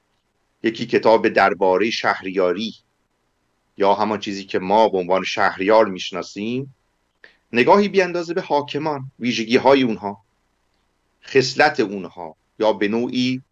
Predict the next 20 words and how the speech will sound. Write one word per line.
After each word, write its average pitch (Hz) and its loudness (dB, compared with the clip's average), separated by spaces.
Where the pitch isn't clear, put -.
ویرتو 117 -2
یا 131 6
فضایل 107 4
اونها، 85 -2
فضیلت 101 -2
اونها، 80 -16
و 123 0
نشان 190 -2
بده 214 -4
که 190 4
اساساً 139 0
شهریار 120 2
باید 127 -6
چگونه 95 -10
باشد 104 -2
تا 98 -4
بتونه 131 -2
یک 131 -4
حکومت 101 -6
خوب - -8